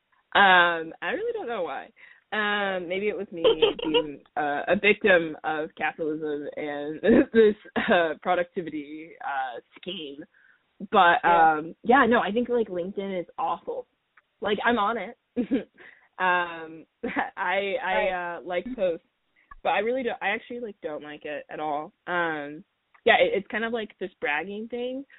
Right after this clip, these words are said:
Speaker 1: which, like, I think it's always good for, I think it's important for us to celebrate our accomplishments, but I think it's,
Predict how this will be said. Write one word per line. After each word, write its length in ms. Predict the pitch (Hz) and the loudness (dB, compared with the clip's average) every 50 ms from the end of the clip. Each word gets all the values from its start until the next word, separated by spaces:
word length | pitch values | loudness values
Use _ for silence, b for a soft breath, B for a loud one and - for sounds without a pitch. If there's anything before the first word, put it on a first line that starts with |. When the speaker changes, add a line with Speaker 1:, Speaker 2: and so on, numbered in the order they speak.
| b b | b b
Speaker 1:
which, 140 | b 247 247 | b 2 4
like, 200 | 277 247 220 - - | 4 4 4 2 0
I 80 | - 196 | -4 -2
think 160 | 196 202 196 | -2 -2 -4
it's 120 | - - 202 | -4 -4 -4
always 200 | 196 196 196 208 - | -2 -2 -2 -2 -4
good 180 | 175 165 165 _ _ | -4 -6 -6 _ _
for, 320 | - 180 170 165 156 151 - _ _ _ _ - | -2 0 2 2 2 0 -4 _ _ _ _ 2
I 40 | - | 4
think 140 | 233 269 269 | 4 4 4
it's 80 | 247 - | 2 -4
important 480 | 220 214 - - 180 180 196 202 220 - | -6 -6 -4 -2 0 0 0 -2 -6 -6
for 120 | 180 170 | -6 -6
us 60 | 170 - | -6 -8
to 80 | 156 | -10
celebrate 340 | - 170 160 160 - 151 - | -14 -12 -12 -12 -12 -12 -12
our 80 | 147 156 | -12 -12
accomplishments, 800 | - - 160 151 190 - 202 196 - - 220 240 247 285 - _ _ _ _ b b b b b _ | -12 -12 -14 -12 -10 -10 -12 -12 -10 -12 -12 -12 -12 -14 -18 _ _ _ _ b b b b b _
but 100 | - 233 | 4 4
I 120 | 214 151 - | 4 4 4
think 160 | 233 226 233 | 2 0 0
it's, 180 | - 196 196 | -2 -2 -4